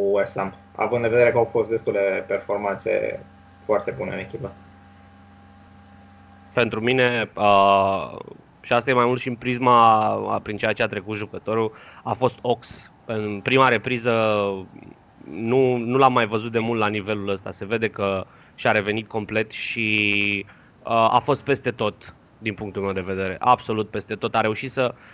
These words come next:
Speaker 2: în ochii mei cel puțin, să treacă puțin peste Wijnaldum, care e într-o mică cădere de formă,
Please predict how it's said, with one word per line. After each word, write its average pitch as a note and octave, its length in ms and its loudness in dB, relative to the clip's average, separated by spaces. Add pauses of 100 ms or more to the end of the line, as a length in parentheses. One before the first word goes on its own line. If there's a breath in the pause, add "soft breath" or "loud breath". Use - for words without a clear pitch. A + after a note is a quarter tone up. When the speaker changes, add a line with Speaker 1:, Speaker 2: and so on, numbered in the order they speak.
(100)
Speaker 2:
în A2+ 180 -2
ochii C3 240 2
mei B2 100 0
cel B2 160 -2
puțin, A#2 240 -10
să A#2+ 140 -8
treacă B2 260 -2
puțin A#2+ 320 -10
peste A#2 280 -4
Wijnaldum, A2+ 760 2
care A#2+ 260 0
e C#3 480 2
într-o C3+ 320 -2
mică F3+ 760 -2 (240)
cădere B2+ 380 2
de A#2+ 120 0
formă, C3 560 0